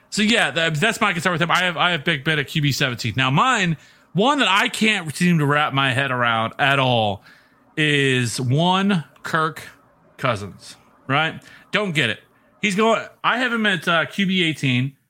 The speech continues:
which I, I could actually move him up a few more slots, and that would really still feel fine about it. He's going at Q B twenty-four. His expert consensus ranking, uh, on Fantasy Pros is Q B twenty.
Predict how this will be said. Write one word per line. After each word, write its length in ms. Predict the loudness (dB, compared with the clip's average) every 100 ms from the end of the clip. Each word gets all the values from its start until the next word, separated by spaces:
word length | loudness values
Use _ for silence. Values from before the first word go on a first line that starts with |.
| _ _ _ -6
which 180 | -2
I, 360 | 0 0 0 0
I 40 | 0
could 120 | 0
actually 320 | 0 0 0
move 220 | 2 2
him 100 | 2
up 140 | 0 -2
a 40 |
few 160 | -2 0
more 180 | 2 0
slots, 360 | 0 0 0
and 120 | 0
that 100 | 0
would 140 | -2 -6 -14 _ -6
really 360 | 0 2 2
still 260 | 0 -2 -2
feel 180 | -2 -2
fine 300 | 0 0 0
about 300 | 0 0 -2
it. 100 | -6 _ _ _ _
He's 220 | -2 0
going 280 | 0 0 0
at 120 | -2
Q 180 | -2 0
B 160 | 0
twenty-four. 1040 | -2 -2 0 0 -2 -2 0 2 0 -2 -8 _
His 140 | -2
expert 360 | 0 -2 -2 -4
consensus 320 | -2 -4 -2
ranking, 480 | -2 -2 -4 -6 -4
uh, 60 | -2
on 440 | 0 2 0 0
Fantasy 320 | 0 0 0
Pros 260 | 0 0 0
is 100 | -2
Q 160 | -2 -2
B 140 | -2
twenty. 640 | -4 0 0 2 0 -2